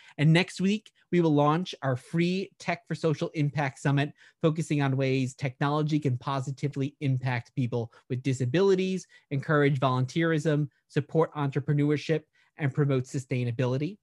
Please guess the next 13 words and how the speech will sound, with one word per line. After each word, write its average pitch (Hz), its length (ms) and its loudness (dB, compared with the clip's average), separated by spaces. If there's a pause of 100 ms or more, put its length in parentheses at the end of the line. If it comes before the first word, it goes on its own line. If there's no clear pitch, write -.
(200)
And 143 160 2
this 156 160 0
summit 160 300 0
will 151 100 -2
conclude 139 640 0 (200)
with 143 120 0
a 147 40 2
massive 143 640 0
virtual 143 400 0
job 127 380 -2
fair 123 300 -4 (100)
featuring 147 300 -2
companies 131 500 -4